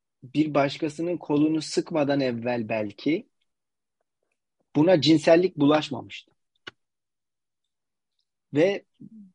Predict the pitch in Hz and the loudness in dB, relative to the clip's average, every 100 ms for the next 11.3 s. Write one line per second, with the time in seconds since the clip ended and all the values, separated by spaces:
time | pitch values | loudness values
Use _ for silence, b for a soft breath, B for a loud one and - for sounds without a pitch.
0 | - 156 196 143 160 147 170 175 202 202 | -4 0 0 0 -2 0 -2 0 -2 -4
1 | 185 135 156 156 - 165 160 - 233 196 | -2 2 2 2 -2 -6 -6 -6 -2 0
2 | 156 156 175 180 175 175 165 156 175 165 | 0 0 -2 -6 -6 -4 -4 -4 -4 -4
3 | 170 160 - 165 156 165 160 185 185 - | -4 -6 -6 -6 -4 -4 -4 0 -2 0
4 | 156 170 170 151 143 143 - 170 - 160 | 0 2 2 2 0 -4 0 0 2 -2
5 | 151 147 165 170 127 127 165 185 151 190 | -2 -4 -2 0 -2 0 -2 -2 -6 -4
6 | 160 151 156 143 151 147 165 139 143 139 | 2 4 6 4 4 4 4 2 2 2
7 | 131 - 107 - - _ _ _ _ _ | 0 0 -10 -10 -16 _ _ _ _ _
8 | _ _ _ _ _ - 120 135 131 131 | _ _ _ _ _ -2 2 4 2 2
9 | 131 143 139 104 - _ _ _ _ _ | 2 4 2 2 -4 _ _ _ _ _
10 | _ _ _ _ _ _ _ _ - 117 | _ _ _ _ _ _ _ _ -8 -6
11 | 101 98 | -6 -8